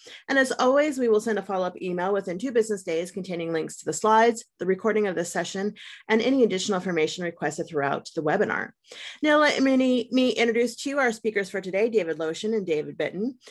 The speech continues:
David Lotion is president and knowledge of Knowledge Integrity, is global rec-, globally recognized as an expert in business intelligence, data quality, and master data management,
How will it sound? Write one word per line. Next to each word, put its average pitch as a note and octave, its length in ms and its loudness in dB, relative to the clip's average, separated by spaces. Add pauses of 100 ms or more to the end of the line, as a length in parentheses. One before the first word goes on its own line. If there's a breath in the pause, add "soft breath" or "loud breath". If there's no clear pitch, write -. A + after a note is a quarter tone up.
(340 loud breath)
David C#4+ 220 0
Lotion C4 300 2
is C4+ 100 2
president B3 500 2
and G3+ 140 0
knowledge G3+ 440 0 (100)
of F#3+ 200 -4
Knowledge G3 380 -2
Integrity, F3+ 640 -4 (120)
is F3+ 140 -4
global E3 300 0
rec-, D#3+ 220 -2 (200)
globally B3 480 4
recognized A3 480 0
as G3 160 -6
an F#3+ 120 -12
expert A3+ 320 -4
in F3+ 180 -6
business G3+ 340 -2
intelligence, F3 600 -4
data D3 220 0
quality, D#3 380 0
and E3 160 -4
master D3+ 280 -4
data D#3 200 0
management, D#3 520 -2